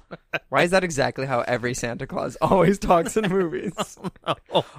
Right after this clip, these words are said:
Speaker 1: Overly diction with a little bit of gravel in your voice can go a long way as Santa Claus.
Speaker 2: I know. <laughs> When did we get th-, that? That was it.
Speaker 1: That
Speaker 2: 'Cause
Speaker 1: is.
Speaker 2: that, I know, but when
Speaker 1: That's
Speaker 2: did
Speaker 1: every
Speaker 2: we?
Speaker 1: Santa.
Speaker 2: When did
Speaker 1: I
Speaker 2: we
Speaker 1: don't
Speaker 2: hit?
Speaker 1: know why.
Speaker 2: When did we hit that point?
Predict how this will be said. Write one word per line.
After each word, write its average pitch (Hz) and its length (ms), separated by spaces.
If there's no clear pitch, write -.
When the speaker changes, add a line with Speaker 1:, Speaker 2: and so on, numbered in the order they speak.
Speaker 1:
Overly 262 560
diction 135 720
with 170 140
a 220 100
little 262 360
bit 247 240
of 196 160
gravel 143 560
in 92 120
your 113 140
voice 107 380
can 226 200
go 226 200
a - 20
long - 360
way - 320
as 220 80
Santa - 480
Claus. - 640
Speaker 2:
I 160 160
know. 156 200
<laughs> 180 240
When 214 200
did 254 140
we 226 120
get 202 320
th-, 160 140
that? 160 200
That 156 240
was 139 160
it. 143 320
Speaker 1:
That 214 200
Speaker 2:
'Cause 440 380
Speaker 1:
is. 185 40
Speaker 2:
that, 202 280
I 196 120
know, 240 180
but 160 160
when 185 200
Speaker 1:
That's 453 100
Speaker 2:
did - 40
Speaker 1:
every 226 160
Speaker 2:
we? - 40
Speaker 1:
Santa. 453 340
Speaker 2:
When - 120
did 427 100
Speaker 1:
I 440 40
Speaker 2:
we 269 100
Speaker 1:
don't 208 160
Speaker 2:
hit? 247 160
Speaker 1:
know 233 80
why. 262 160
Speaker 2:
When 240 140
did 262 100
we 262 120
hit 240 160
that 214 240
point? 170 480